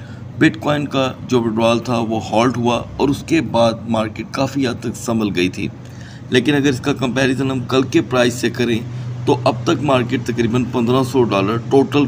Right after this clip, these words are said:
क्रैश कर चुकी है। जैसे कि आपको update भी दी गई थी कि जो Monday का दिन होता है definitely हमारे लिए कुछ नया लेकर आता है।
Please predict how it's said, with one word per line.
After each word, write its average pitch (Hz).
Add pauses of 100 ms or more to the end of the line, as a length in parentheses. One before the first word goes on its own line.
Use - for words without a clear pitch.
क्रैश 110
कर 98
चुकी -
है। 95 (220)
जैसे 110
कि 110 (520)
आपको 117
update 113
भी 123
दी 120
गई 110
थी 120 (520)
कि 127 (160)
जो 131 (640)
Monday 139
का 139
दिन 113
होता 107
है 107
definitely 120
हमारे 110
लिए 104
कुछ 123
नया 113
लेकर 87
आता -
है। -